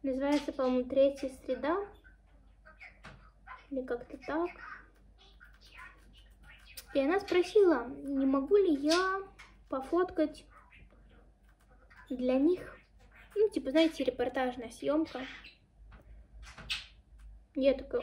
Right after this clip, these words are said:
"О!" А, в качестве портфолио. А я ей ответила, что мне это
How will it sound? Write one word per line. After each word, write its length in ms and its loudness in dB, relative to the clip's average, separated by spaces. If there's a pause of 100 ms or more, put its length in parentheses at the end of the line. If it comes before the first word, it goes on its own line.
"О!" 320 2 (1040)
А, 280 4
в 100 -20
качестве 440 -4
портфолио. 800 -4 (100)
А 40 2
я 120 4
ей 180 6
ответила, 580 -6 (680)
что 520 -4 (880)
мне 340 6
это 320 -4